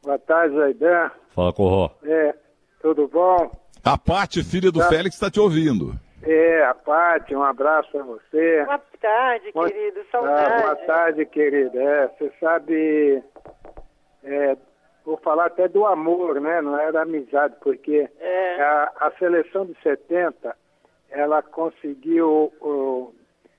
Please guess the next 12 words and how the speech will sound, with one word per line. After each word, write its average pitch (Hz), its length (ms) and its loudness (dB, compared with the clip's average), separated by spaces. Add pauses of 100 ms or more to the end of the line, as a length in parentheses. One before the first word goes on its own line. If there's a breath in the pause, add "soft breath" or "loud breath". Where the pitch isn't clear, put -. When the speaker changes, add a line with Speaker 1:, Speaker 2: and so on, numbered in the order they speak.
(1200)
Speaker 1:
com 226 200 -4
o 220 40 2
longo 190 380 2
tempo 156 480 -4
que - 120 -14
nós 151 200 -2
ficamos 135 480 -6
juntos, 160 520 -4
tá, 175 140 -8
formar 180 440 -2
realmente 185 580 -2
um, 208 40 -2